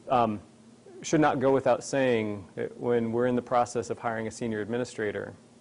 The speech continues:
we probably can come up collectively with all, we don't have to agree, actually we just don't have to agree.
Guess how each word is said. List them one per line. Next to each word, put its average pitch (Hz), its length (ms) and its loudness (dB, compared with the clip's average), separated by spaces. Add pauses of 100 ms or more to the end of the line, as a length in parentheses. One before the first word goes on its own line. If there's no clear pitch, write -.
(1600)
we 117 120 -2
probably 113 600 -2
can 113 160 -6
come 110 240 -6
up 104 200 -2 (220)
collectively 107 800 -4
with 101 260 -6
all, 107 180 2
we 117 140 -2
don't 131 60 2
have 120 120 -2
to 120 60 -6
agree, 113 380 -4
actually 107 220 -10
we 98 40 -10
just 113 220 -8
don't 123 180 -2
have 107 160 -8
to - 120 -12
agree. 117 420 -8